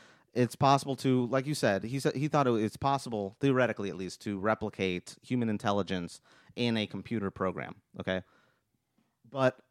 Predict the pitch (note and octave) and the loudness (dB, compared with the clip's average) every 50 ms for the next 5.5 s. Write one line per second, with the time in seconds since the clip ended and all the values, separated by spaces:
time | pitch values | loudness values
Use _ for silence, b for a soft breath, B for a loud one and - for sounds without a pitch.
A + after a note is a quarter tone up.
0 | _ _ - - B2 C3+ D3 D3+ D3 D3 C#3+ C3 A#2 A2+ A2 G2+ E2+ F2+ - E2 | _ _ -2 6 10 10 10 10 8 6 4 4 4 4 4 2 2 -2 -4 -4
1 | A2+ A2+ A#2+ A#2+ A#2 C3+ D3 C#3+ - - C3+ C3 B2 A#2 - _ _ _ _ _ | -2 0 0 2 2 2 2 0 0 -2 0 0 0 -2 -4 _ _ _ _ _
2 | _ _ _ _ _ - - B2 A#2+ C#3 D#3+ D#3 - D#3+ D3 C3+ - - B2 A#2+ | _ _ _ _ _ 0 2 2 6 4 4 4 4 2 2 2 2 0 0 0
3 | A#2+ A2+ - - A#2+ A2 G#2 G#2 E2 F#2 - A2+ G2 F2 A2+ - - A#2 G2+ B2 | 0 -2 0 0 2 2 2 2 0 -2 -2 -2 -2 -2 -2 -4 -4 -6 -2 -2
4 | A#2+ A2 - - A#2 G#2+ G#2 G#2+ G2+ F#2+ F2 E2+ - G#2+ G2+ - G#2+ - - G#2 | -2 -2 0 -2 -2 -2 -2 -2 -4 -4 -2 0 2 2 2 2 -2 -4 -2 -2
5 | G2+ G2 - - F#2+ F2+ F#2 F2 E2 - | -2 -2 -2 -2 -2 0 -2 -2 -4 -8